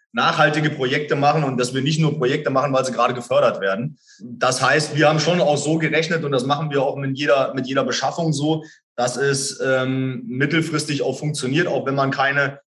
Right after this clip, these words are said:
äh, Förderung mehr erhält. Bei uns ist es ja jetzt so, wir, wir erhalten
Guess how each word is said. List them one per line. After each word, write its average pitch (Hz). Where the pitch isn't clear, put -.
äh, 127
Förderung 131
mehr 120
erhält. 113
Bei 104
uns 139
ist 143
es 123
ja 127
jetzt 127
so, 139
wir, 123
wir 123
erhalten 135